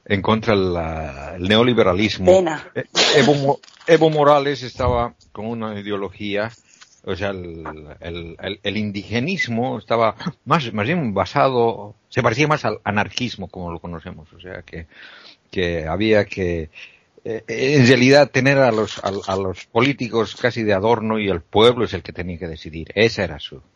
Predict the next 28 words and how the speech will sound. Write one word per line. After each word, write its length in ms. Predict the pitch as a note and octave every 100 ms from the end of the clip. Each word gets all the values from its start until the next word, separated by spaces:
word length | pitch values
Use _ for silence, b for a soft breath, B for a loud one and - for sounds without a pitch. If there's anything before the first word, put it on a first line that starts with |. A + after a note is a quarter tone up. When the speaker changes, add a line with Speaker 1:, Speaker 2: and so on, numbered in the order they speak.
| _
Speaker 1:
su, 260 | - F#2 F2+
su 140 | -
ideología, 460 | E2 D#2 D2+ G2+ F2+
su 140 | - F#2+
meta. 180 | G2+ - B B B B B B
Y 60 | G2+
a 40 | A#2
un 100 | A#2+
principio, 540 | C#3 A2 C3+ G#2 D#2+ -
el, 100 | -
el, 220 | F2 E2 D#2+
la 80 |
nueva 260 | F#2 A2 B2
constitución 680 | - F#2+ A#2 G#2+ G2 B2+ B2
de 60 |
Bolivia 480 | F#2 F#2 A#2 G#2+ G2
es 180 | G2 -
un 320 | G2+ G2 F2+
tratado 480 | - E2 - C3+ F3+
en, 180 | A2+ G2
en 160 | F#2 E2+
anarquismo, 840 | D2+ D2+ D#2 - C#3 - F2+ E2
¿no? 200 | A2 D#3+ B B B B B -
Pero 200 | G#2+ G#2
el 140 | F#2+
tipo 240 | F#3 F3+ D3+
llega 300 | C#3+ D3 B2+
al 560 | G#2+ F#2+ F#2 F#2 F#2